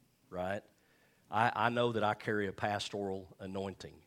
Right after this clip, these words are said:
This man carried an apostolic anointing so that when he came into a city, he shook things up. I mean, that's that apostolic anointing that was upon his life. And so then he goes, um,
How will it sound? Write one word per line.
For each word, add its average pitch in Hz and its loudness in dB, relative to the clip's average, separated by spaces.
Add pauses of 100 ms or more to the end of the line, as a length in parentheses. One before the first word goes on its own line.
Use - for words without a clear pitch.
(800)
This 127 4
man 113 0
carried 104 -2
an 92 -6
apostolic 107 -2
anointing 95 -6
so - -4
that 90 -4
when 95 -4
he 120 -2
came 120 0
into 101 -4
a 87 -6
city, 98 -2 (300)
he 117 -2
shook 113 0
things 87 -4
up. 87 -2 (920)
I 95 -16
mean, 95 -2
that's 101 -2
that 98 2
apostolic 101 -2 (280)
anointing 101 0
that 95 -2
was 87 -6
upon 98 -2
his 92 -4
life. 95 2 (540)
And 104 -2
so 110 4 (540)
then 147 6
he 139 2
goes, 123 4
um, 95 0